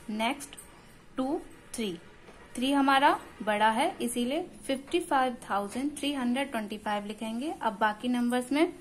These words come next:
फिफ्टी फ़ाइव, फिफ्टी फ़ोर, फ़िफ्टी फ़ाइव, फ़िफ्टी फ़ोर, इसीलिए फिफ्टी फ़ाइव बड़ा है, फिफ्टी फ़ाइव थाउजेंड टू हंड्रेड ट्वेंटी फ़ाइव लिखेंगे। अब fifty four,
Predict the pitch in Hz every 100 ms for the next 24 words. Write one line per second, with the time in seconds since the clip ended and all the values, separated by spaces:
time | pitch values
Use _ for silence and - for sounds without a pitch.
0 | - - - - 254 247 277 269 285 311
1 | 427 - - - - - - - 247 247
2 | 269 294 311 370 - - - - 247 247
3 | 262 247 269 311 392 - - 254 240 -
4 | 202 190 190 - - - - - 233 254
5 | 277 330 339 - - 240 - 254 277 262
6 | 262 269 269 - - - - 269 269 -
7 | 339 277 240 233 220 208 202 233 330 -
8 | - - - 294 285 240 240 294 294 214
9 | 202 208 220 214 220 226 233 247 320 415
10 | - - - - - - - 254 330 -
11 | - - - - 262 - 285 320 339